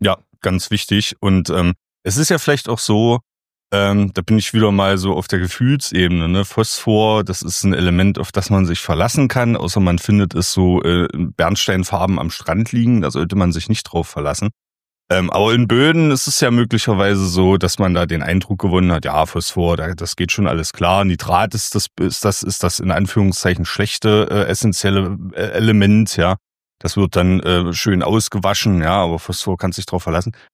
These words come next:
Möglicherweise nicht, werden wir gleich noch, äh, viel drüber, ähm, hören, weil, ähm, wir haben ja möglicherweise keins mehr da. Ähm, aber bevor es soweit ist, ähm, möchte ich noch mal etwas mitbringen in unser Vorgespräch.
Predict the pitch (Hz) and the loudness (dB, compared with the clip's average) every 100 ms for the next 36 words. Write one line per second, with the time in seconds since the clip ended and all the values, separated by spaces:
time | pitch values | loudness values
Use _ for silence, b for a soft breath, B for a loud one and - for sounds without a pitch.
0 | - 139 190 165 131 101 85 107 - - | -2 0 2 2 2 0 0 -2 -4 -4
1 | 117 113 123 117 131 123 - - 113 98 | -2 0 0 0 0 -2 -4 0 0 0
2 | 131 127 - 127 120 120 104 71 107 110 | 0 0 0 0 2 2 0 0 0 0
3 | - 98 175 220 123 175 147 95 117 160 | 0 2 2 2 2 0 0 0 2 0
4 | 160 120 127 127 123 90 101 113 139 135 | 0 -2 -2 0 -4 -6 -8 -6 -2 0
5 | 135 131 127 113 117 110 - 151 151 - | -2 -2 -4 0 0 -2 -2 0 0 0
6 | 107 92 85 76 98 151 _ _ _ _ | 0 2 2 2 0 -2 _ _ _ _
7 | _ 113 113 113 117 - 110 101 - 156 | _ -2 2 2 0 0 0 0 0 0
8 | - 147 95 95 92 117 135 - - 113 | 2 0 2 0 0 0 -2 -4 -2 0
9 | 113 117 113 123 123 117 113 107 110 107 | 0 0 -2 -2 0 0 2 2 2 0
10 | - 107 98 - 107 - - 127 117 90 | -2 -4 -4 -2 -2 -2 0 2 2 0
11 | 73 101 101 - 131 131 - 104 - | 0 0 0 -2 -4 -4 -2 -2 -2